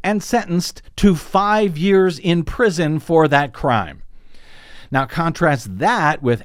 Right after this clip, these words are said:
Ash McPherson's successful casting of at least three actually fraudulent ballots that were not even in her name. And, well, you know, just a little bit of identity theft. We'll see if she gets any jail time at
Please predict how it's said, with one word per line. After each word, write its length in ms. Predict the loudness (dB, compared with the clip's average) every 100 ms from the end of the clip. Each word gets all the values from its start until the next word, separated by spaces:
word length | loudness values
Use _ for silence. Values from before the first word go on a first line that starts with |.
| -6
Ash 360 | -6 -6 -8 -4
McPherson's 800 | -4 -2 -2 -2 -2 -4 -4 -8
successful 1120 | -10 -2 -2 -2 -8 0 2 2 -4 -6 -4 -4
casting 720 | -4 -2 -2 -2 -4 -2 -4
of 300 | -2 0 0 -2
at 240 | 0 0
least 440 | 0 2 0 0 -10
three 720 | -14 -10 -6 -4 -2 0 -2 -6 -2
actually 640 | 2 2 0 -2 2 4 2
fraudulent 840 | 2 -4 0 0 2 0 0 -2
ballots 720 | 0 2 2 0 -2 -6 -14 -16 -20 -20 -20 -20 -20 -20 -8
that 140 | -2 0
were 100 | 4
not 220 | 4 4
even 260 | 2 2
in 220 | 2 2 2
her 200 | 4 4
name. 640 | 4 2 2 0 0 -4 -8 -20 -20 -6
And, 480 | -2 2 4 2 2
well, 460 | 2 4 4 2
you 140 | -2 0
know, 380 | 4 4 4 0
just 280 | -4 -6
a 120 | -6 -4
little 220 | -2 0
bit 140 | 2
of 140 | 2 2
identity 500 | 2 2 2 0 -2
theft. 400 | 0 0 0 -4
We'll 80 |
see 180 | -2 0
if 80 | 0
she 120 | -2
gets 200 | -4 -2
any 200 | 0 0
jail 260 | -2 -2 -2
time 320 | -4 -2 -2 -2
at 180 | -6